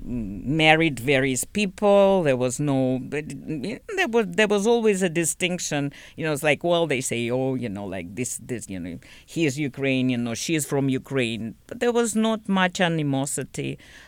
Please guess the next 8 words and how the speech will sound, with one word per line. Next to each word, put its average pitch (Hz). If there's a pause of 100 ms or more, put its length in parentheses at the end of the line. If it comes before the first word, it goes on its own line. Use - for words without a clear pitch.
(120)
um, 135
to, 139
uh, 120
the 139
Ukrainians. 196
And 208
in 202
fact, 214